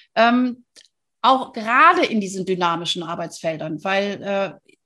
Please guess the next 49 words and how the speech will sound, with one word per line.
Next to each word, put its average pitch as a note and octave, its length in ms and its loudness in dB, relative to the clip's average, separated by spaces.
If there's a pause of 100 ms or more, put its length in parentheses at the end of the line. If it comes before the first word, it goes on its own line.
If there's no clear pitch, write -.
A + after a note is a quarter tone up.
(380)
ja, A3+ 200 -6
ich A3+ 120 -14
kann C4 160 2
mich C4 100 0
da A#3+ 180 0
wieder B3+ 200 2
im-, A#3 180 -2
im-, C4 140 -2
immer C4 260 -2
wiederholen, C4 480 2
das A3+ 200 -4
ist - 220 -14
gerade B3 340 -2
so, D#4+ 440 -2 (460)
äh, B3 320 2
aktuell C#4+ 640 2
und A#3+ 220 -4 (120)
wie A#3 180 -6
gesagt, C#4 320 2
ich - 100 -8
glaube, B3 280 2
es A#3+ 100 -2
ist - 240 -10
wirklich C#4 320 -2
eine B3 80 -2
Kompetenz, B3+ 640 -2
die B3+ 200 -2
uns C4 320 -4
die B3 120 -2
nächsten A#3+ 380 -2
Jahrzehnte, A#3+ 480 -2
die A#3 240 -4
Digitalisierung B3 720 2
wird B3+ 140 0
sich A#3 80 -8
nicht A#3 160 -6
wieder A#3+ 180 4
rückwärts G#3+ 400 2
wandeln, G#3 360 0
Gott D4 180 4
sei B3 140 4
Dank B3 340 0
auch, A3+ 240 0 (280)
aber C4 200 4
wir C#4 100 2
brauchen D4 380 2
Formen, D4+ 600 4
wie D#4+ 120 -2
wir, C#4+ 240 4